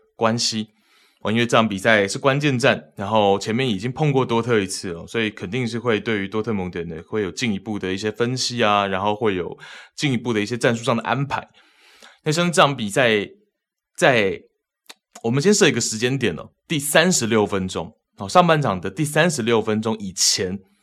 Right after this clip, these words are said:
纽卡就是一个正常的进攻的四三三阵型，哦，只是有一个地方特别去做安排，就是这场比赛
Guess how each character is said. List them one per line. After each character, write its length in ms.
纽 120
卡 160
就 80
是 160
一 40
个 140
正 320
常 340
的 260
进 240
攻 220
的 100
四 220
三 200
三 220
阵 220
型， 160
哦， 100
只 120
是 240
有 180
一 20
个 120
地 200
方 240
特 160
别 140
去 120
做 520
安 180
排， 180
就 120
是 360
这 100
场 100
比 140
赛 300